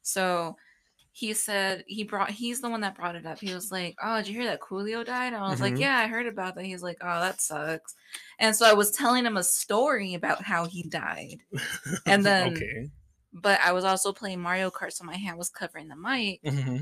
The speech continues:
Speaker 1: And he was like, "All I heard was, 'Oh, yeah,' and then you were trying to tell the story, but all I heard were"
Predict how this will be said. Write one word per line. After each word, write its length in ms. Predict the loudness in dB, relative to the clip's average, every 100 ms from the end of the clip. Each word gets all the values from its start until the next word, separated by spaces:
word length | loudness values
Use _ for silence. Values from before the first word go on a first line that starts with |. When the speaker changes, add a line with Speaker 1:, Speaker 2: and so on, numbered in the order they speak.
| 0
Speaker 1:
And 140 | 0
he 60 | 2
was 100 | 2
like, 200 | 2 2 2 4
"All 200 | 4 4
I 100 | 0
heard 280 | -2 -4 -2
was, 480 | 0 2 0 -4 -8 _ _ _ _
'Oh, 200 | 2 2
yeah,' 480 | 2 2 2 4 2
and 220 | 0 -2
then 160 | -2 -4
you 140 | -4
were 80 | -6
trying 240 | -4 -4 -4
to 80 | -6
tell 160 | -6
the 100 | -4
story, 360 | -4 -2 0 0
but 140 | 0
all 80 | 0
I 60 | 0
heard 200 | 0 0
were" 160 | 0